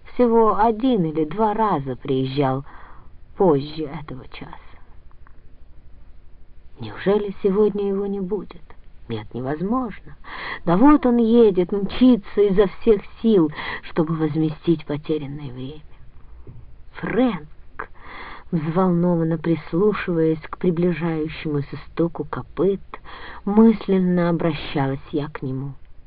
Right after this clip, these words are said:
«Какой вы бесстрашный наездник! За это вас следует отчитать! Я непременно скажу вам, что вы подвергаете опасности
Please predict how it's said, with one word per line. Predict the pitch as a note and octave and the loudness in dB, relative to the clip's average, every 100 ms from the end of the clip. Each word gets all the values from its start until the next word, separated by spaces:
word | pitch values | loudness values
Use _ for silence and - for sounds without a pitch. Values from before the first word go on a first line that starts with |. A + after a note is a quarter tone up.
| - - | -16 -12
«Какой | - - - - D4+ C#4 | -12 -10 -2 4 4 4
вы | C#4+ | 0
бесстрашный | G#3+ A3+ - - A3 A#3+ A#3 - A3 G#3+ | 0 -2 -6 -4 2 4 2 0 2 2
наездник! | G3+ G#3 A#3 A#3+ G#3+ F#3 F3 G3 - - - - - | 2 0 2 2 0 -4 -10 -12 -14 -12 -8 -6 -6
За | E3+ F#3 | 2 4
это | F3+ F3+ G#3 | 4 4 2
вас | G#3+ - - | 0 -4 -4
следует | A3+ G#3 F#3+ F#3+ A3 G3 G3+ | 4 6 4 2 -2 -4 -4
отчитать! | F#3+ - - G3+ - A#2 B2+ D3 - - - - - - - - | -6 -6 -8 -8 -8 -8 -8 -12 -16 -18 -18 -18 -16 -14 -6 2
Я | G3+ | 4
непременно | G3 - A#3+ A3 G#3 G3+ G#3 A#3+ A#3 | 4 6 8 8 8 4 2 2 0
скажу | - C4+ B3+ B3+ A3 | 2 2 2 4 4
вам, | E3+ D#3 D3 | 2 -2 -4
что | - E3+ | 0 2
вы | F3+ | 4
подвергаете | F#3 E3 F3+ E3+ F3+ G3 F#3+ F#3+ | 2 2 4 4 4 2 2 0
опасности | F3 D#3 E3+ - - G3 - - | 0 -2 -4 -4 -2 -2 -2 -2